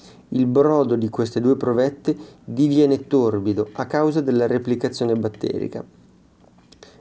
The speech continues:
La mic di questo antibiotico è quindi zero virgola cinque milligrammi su litro. Questa è la minima concentrazione in grado di inibire la crescita batterica.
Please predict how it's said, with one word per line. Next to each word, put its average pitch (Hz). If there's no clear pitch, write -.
La 107
mic 143
di 104
questo 107
antibiotico 110
è 135
quindi 127
zero 156
virgola 156
cinque 117
milligrammi 123
su 107
litro. -
Questa 147
è 120
la 110
minima 131
concentrazione 107
in 127
grado 123
di 117
inibire 151
la 160
crescita 117
batterica. 113